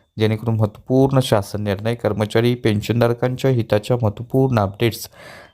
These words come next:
आपल्याला आपल्या YouTube चॅनलवरती अप-, सर्वात अगोदर पाहावयास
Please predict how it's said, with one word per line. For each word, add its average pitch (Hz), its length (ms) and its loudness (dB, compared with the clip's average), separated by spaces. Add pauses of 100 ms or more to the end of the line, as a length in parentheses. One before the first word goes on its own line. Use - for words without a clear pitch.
आपल्याला 120 380 2
आपल्या 107 260 -2
YouTube 107 460 -4
चॅनलवरती 120 640 2
अप-, - 580 -8
सर्वात 110 360 2
अगोदर 110 300 -2
पाहावयास 101 500 -4